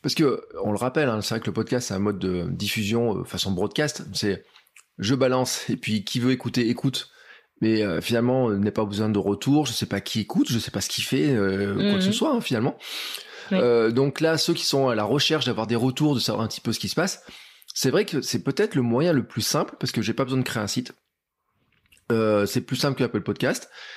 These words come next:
Speaker 1: C'est ouvert à tout le monde sur inscription, mais il y a pas la limite de dire, il faut avoir Spotify. Non, Spotify, il y a pas de commentaires.
Speaker 2: Mhm.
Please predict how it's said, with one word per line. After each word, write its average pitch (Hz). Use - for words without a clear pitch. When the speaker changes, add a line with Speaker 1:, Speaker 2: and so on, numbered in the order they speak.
Speaker 1:
C'est -
ouvert 185
à 156
tout 147
le 147
monde 156
sur 117
inscription, 135
mais 101
il 110
y -
a 101
pas 127
la 127
limite 131
de 120
dire, 120
il 113
faut 120
avoir 110
Spotify. -
Non, 95
Spotify, -
il 104
y -
a -
pas 95
de -
commentaires. 170
Speaker 2:
Mhm. 175